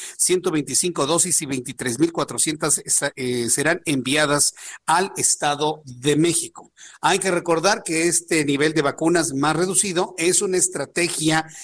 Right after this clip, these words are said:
de fabricación de Pfizer y no es el resultado de la gran mentira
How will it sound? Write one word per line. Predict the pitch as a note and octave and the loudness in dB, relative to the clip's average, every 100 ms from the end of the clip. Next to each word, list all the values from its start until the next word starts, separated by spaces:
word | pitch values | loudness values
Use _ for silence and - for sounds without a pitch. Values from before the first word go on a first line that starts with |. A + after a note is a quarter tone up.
| - | -18
de | C3 D3 G#3+ | -4 0 2
fabricación | G#3 E3 D3+ C3+ - D3+ D#3 | 2 0 -2 -2 -2 -2 -2
de | D3 | -2
Pfizer | - D#3+ D#3 - - - _ _ - - _ | 2 2 2 0 0 -12 _ _ -20 -20 _
y | D3+ D3+ | 0 2
no | E3 F#3 F3+ | 4 2 2
es | G3 F3+ D#3 | 0 0 -2
el | |
resultado | C#3 - B2+ A#2 E3 E3 | -4 -6 -8 -2 0 0
de | C#3 | -2
la | B2 A#2 | -2 -2
gran | C#3 F3+ A3 A3+ | 2 2 2 0
mentira | G#3 F3 - F3 D3 | -2 -2 -2 -2 0